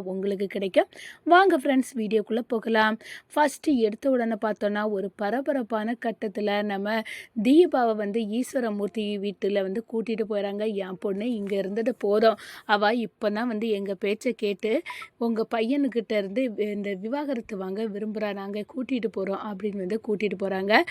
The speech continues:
இந்த சைடு பார்த்தோன்னா, நம்ம துளசி வந்து லட்சுமி அம்மாட்ட சொல்றாங்க, "அம்மா, அவங்க எடுத்த முடிவு ஒரு பொண்ணை பெத்தவங்களாட்டு கரெக்டான முடிவு தான்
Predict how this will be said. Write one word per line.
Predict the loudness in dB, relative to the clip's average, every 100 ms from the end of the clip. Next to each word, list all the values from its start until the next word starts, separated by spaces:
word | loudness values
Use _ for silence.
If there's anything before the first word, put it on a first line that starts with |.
| -4 -12 0
இந்த | 4 6 6
சைடு | 4 2 2
பார்த்தோன்னா, | 0 0 -2 0
நம்ம | 0 -2 -2
துளசி | 0 0 0 -2
வந்து | 0 2 2 0 0
லட்சுமி | -2 -2 -2 -2
அம்மாட்ட | -2 -4 -4
சொல்றாங்க, | -4 -2 -2 -2
"அம்மா, | -4 -2 -2
அவங்க | -2 -2 -2
எடுத்த | -2 -2 0
முடிவு | 2 2 2
ஒரு | 0 -2 -4
பொண்ணை | -2 -2
பெத்தவங்களாட்டு | -2 -4 -2 -2 -2 -2 -2 -4
கரெக்டான | -6 -6 -4 -4 -4
முடிவு | -2 -2
தான் | 0 0